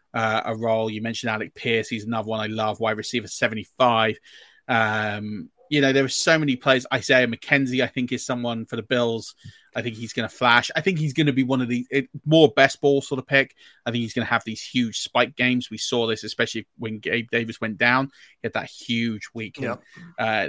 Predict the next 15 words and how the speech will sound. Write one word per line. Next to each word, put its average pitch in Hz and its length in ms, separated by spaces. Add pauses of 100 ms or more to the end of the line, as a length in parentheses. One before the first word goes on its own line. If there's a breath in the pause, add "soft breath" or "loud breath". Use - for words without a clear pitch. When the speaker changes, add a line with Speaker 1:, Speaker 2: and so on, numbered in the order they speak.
Speaker 1:
end 120 180
of 107 60
the 131 80
season. 113 420
He's 123 220
someone 110 200
I, 107 240
I 113 100
really 113 340
sort 110 180
of 107 80
keep 117 200
an 117 100
eye 113 160
on. 107 180